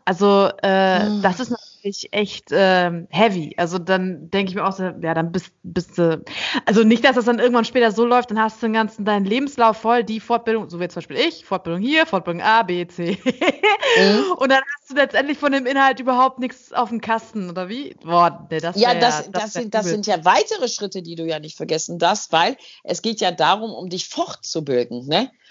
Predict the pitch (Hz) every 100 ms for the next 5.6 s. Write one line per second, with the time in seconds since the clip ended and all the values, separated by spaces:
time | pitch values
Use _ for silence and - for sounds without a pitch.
0 | _ 196 202 196 214 254 233 190 196 190
1 | 240 262 - 180 160 208 190 175 - 170
2 | 277 247 180 196 202 196 175 202 180 175
3 | 214 240 180 165 160 - 220 - - 285
4 | 285 269 277 262 254 240 - 180 180 170
5 | - 175 175 156 143